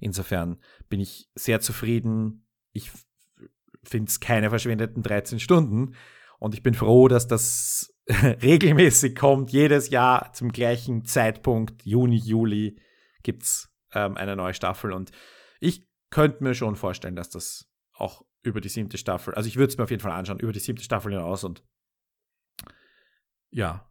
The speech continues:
ist eine tolle Serie und ich würde verstehen, wenn das die beste, erfolgreichste, whatevers Netflix-Serie ist und ich bin, aber gut, ich war noch nie unzufrieden mit Netflix, also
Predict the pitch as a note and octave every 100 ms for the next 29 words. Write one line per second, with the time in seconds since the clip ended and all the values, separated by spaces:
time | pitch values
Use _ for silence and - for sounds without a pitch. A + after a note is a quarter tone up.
0 | _ G#2+ G2 F2+ - F2+ F#2+ F#2+ A2+ -
1 | D3 F3 F3+ E3+ - - B2 A2+ F#2 F2+
2 | F2+ F2+ G#2 - _ G2 - G2+ F2+ F2+
3 | G2+ F#2+ F#2 F2+ - E2+ E2 G2+ - F#2+
4 | E2+ - - F#2+ F#2+ - G#2+ - A2+ G#2
5 | G2 A2 C3 - G2 F#2 - - - _
6 | _ _ - G2+ A#2 B2+ G2+ A2 A#2+ A2+
7 | D3 C3 A#2 F#2 G2 G2 F2 F2+ F#2+ -
8 | - A#2 - - D3+